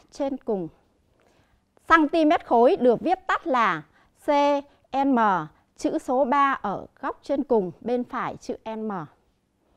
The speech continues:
Các em vừa nắm được xăng-ti-mét khối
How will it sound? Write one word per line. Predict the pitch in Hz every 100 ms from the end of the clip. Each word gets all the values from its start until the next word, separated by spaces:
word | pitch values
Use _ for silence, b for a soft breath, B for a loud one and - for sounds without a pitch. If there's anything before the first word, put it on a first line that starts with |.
| _ _ _ _ _ _ _ _ _ _ _
Các | 311 302
em | 269 254
vừa | 240 240
nắm | 180 180 294
được | 269 208 b b b _
xăng-ti-mét | - 294 294 302 294 339
khối | - 220 214